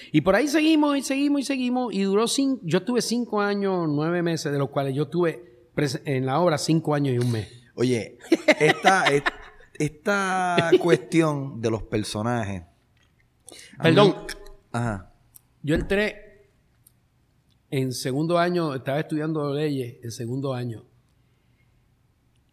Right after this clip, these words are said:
Speaker 1: Terminé cinco años que me tardé haciendo leyes.
Speaker 2: Por la obra.
Speaker 1: Termi-, eh, no, no, por la obra no, porque es
Speaker 2: Ajá.
Speaker 1: que yo lo, eh, era la única forma que yo lo podía hacer con
Speaker 2: Claro.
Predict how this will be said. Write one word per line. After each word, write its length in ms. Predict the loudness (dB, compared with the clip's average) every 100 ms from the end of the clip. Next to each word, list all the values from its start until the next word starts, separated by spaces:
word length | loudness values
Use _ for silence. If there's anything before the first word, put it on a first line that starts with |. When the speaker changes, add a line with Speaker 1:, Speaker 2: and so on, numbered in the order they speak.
| _ _ -8 -6 -4 -8 -14 -20 _ _
Speaker 1:
Terminé 680 | -4 0 0 0 -2 -4 -16 _
cinco 420 | -8 0 0 0 0
años 180 | 0
que 60 | -2
me 100 | -2
tardé 260 | -4 -4 -4
haciendo 300 | -4 -2 -2
leyes. 340 | -2 -6 -8 _ _ _ _ _ _ _ _ _ _
Speaker 2:
Por 180 | 4 4
la 160 | 4 6
obra. 140 | 6
Speaker 1:
Termi-, 280 | 8 6 4
eh, 120 | -2 0
no, 200 | 0 2
no, 160 | 0
por 100 | -2
la 140 | -2 0
obra 200 | 0 2
no, 200 | 2 0
porque 160 | -4
es 40 | -2
Speaker 2:
Ajá. 40 |
Speaker 1:
que 80 | 0
yo 120 | 2 4
lo, 180 | 4 2
eh, 200 | -2 0
era 340 | 0 2 2
la 120 | 4
única 240 | 4 4 2
forma 220 | 2 2
que 40 |
yo 80 | 2
lo 80 | 2
podía 220 | 2 0
hacer 240 | 0 0 2
con 160 |
Speaker 2:
Claro. 80 | 0